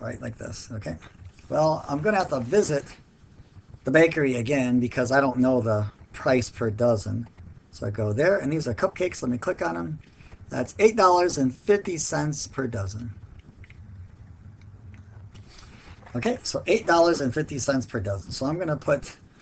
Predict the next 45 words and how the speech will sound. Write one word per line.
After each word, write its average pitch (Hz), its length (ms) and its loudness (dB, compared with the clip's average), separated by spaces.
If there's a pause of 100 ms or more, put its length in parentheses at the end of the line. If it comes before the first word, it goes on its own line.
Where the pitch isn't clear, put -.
(180)
over 110 220 -6
here, 175 460 2 (380)
and, 113 180 -4
uh, 117 180 -2
let's 131 180 -2
make 135 160 0
sure 151 140 -6
we 135 100 0
put 117 240 -2
dozen 120 320 0
here, 113 400 0 (220)
'cause 113 140 -4
that's 123 200 -2
what 117 120 -6
we're 110 120 -4
trying 113 260 -4
to 107 60 -4
go 110 200 -2
through. 101 160 -10
So - 80 -12
I'm 107 60 -4
gonna 104 120 -4
put 98 160 -8
does 104 260 -4
there. 101 220 -8 (400)
So 127 200 -2
that's 131 220 -6
eight 190 220 0
dollars 147 400 2
and 117 180 -2
fifty 135 280 -6
cents 117 380 -4
here 113 160 -4
on 110 100 -4
the 107 60 -4
bottom. 95 360 -10 (1800)
And 117 100 -6
on 117 100 0
top, 190 300 6
one 147 300 0
dozen, 120 480 -2 (920)
and 113 140 -2
that's 113 200 -4
for 117 180 -4
cupcakes. - 600 -8